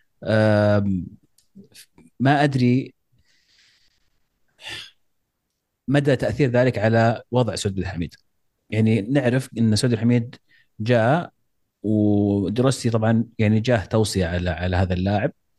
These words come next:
لكن الآن بيجي مدرب جديد، وما ندري هل هو مقتنع ب-، راح يكون مقتنع بسعود بن حميد ولا لا. طبعًا الآن سعود، إلى سعود إلى الآن ما لعب ولا مباراة، لكن كان في بوادر إيجابية على،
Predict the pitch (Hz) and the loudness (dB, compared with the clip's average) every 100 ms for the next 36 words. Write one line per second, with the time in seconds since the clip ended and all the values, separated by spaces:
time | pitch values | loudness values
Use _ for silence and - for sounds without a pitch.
0 | _ - _ _ 117 113 120 123 147 170 | _ -20 _ _ -4 0 0 2 2 0
1 | - _ _ _ _ _ 98 120 117 104 | -4 _ _ _ _ _ -4 -2 0 0
2 | 110 101 95 95 127 - - _ _ _ | 0 -2 -2 -2 -2 -4 -16 _ _ _
3 | _ _ _ _ _ _ 95 104 107 127 | _ _ _ _ _ _ -4 -2 0 2
4 | 131 107 98 95 98 - _ - 117 107 | 2 0 -2 -6 -6 -14 _ -2 2 2
5 | 110 104 98 104 - 104 95 92 101 - | 2 2 0 -2 -4 -4 -4 -4 -6 -4
6 | 113 110 113 - 98 92 95 104 95 104 | -2 0 -2 -4 -6 -4 -4 -4 -2 0
7 | 104 110 117 113 113 127 120 117 127 120 | 0 0 0 0 2 0 0 0 0 0
8 | 123 120 _ - 143 117 123 147 131 117 | -2 -4 _ 0 0 2 2 2 2 2
9 | 98 98 98 92 90 135 - _ _ - | 0 0 0 0 0 -2 -6 _ _ -20
10 | _ _ - 110 117 110 117 110 120 104 | _ _ -2 0 0 0 0 0 0 2
11 | 110 101 98 95 95 101 92 87 - 87 | 2 2 -2 0 0 2 0 0 -4 -4
12 | 90 90 80 76 | -2 -2 -2 -6